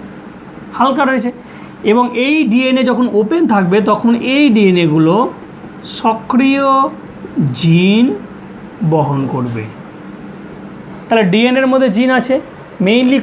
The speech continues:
কোন রকম ডিএনএতে আমরা পাবো? ওপেন ডিএনএতে। আর ওপেন ডিএনএ কোথায় রয়েছে? ইউক্রোম্যাটিন। আর যেগুলো ঘন হয়ে আছে না, সেখানে কিন্তু সক্রিয় জিন থাকবে না, সেখানে থাকে নিষ্ক্রিয়,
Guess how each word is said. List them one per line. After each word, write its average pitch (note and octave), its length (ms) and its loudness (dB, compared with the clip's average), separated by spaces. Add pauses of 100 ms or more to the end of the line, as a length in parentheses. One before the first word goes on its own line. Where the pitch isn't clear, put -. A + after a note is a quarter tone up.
কোন B3+ 120 4 (100)
রকম C4 200 0 (200)
ডিএনএতে B3 320 2
আমরা A#3+ 160 2
পাবো? G#3 220 4
ওপেন B3+ 240 2
ডিএনএতে। B3 340 0
আর A#3 120 0
ওপেন A#3 260 2
ডিএনএ B3 300 2
কোথায় B3 180 2
রয়েছে? F#3+ 220 2
ইউক্রোম্যাটিন। A3 460 2 (520)
আর F#3+ 100 2
যেগুলো C#4 180 0 (140)
ঘন G3 200 0 (120)
হয়ে B3+ 220 2
আছে G3 220 -2
না, C#4+ 60 2 (540)
সেখানে D4 340 2
কিন্তু C#4 240 4
সক্রিয় B3+ 380 2
জিন B3 100 6 (100)
থাকবে F3 260 2
না, D3 40 2 (100)
সেখানে G3 340 2
থাকে F#3 200 -2 (1000)
নিষ্ক্রিয়, G#3 640 2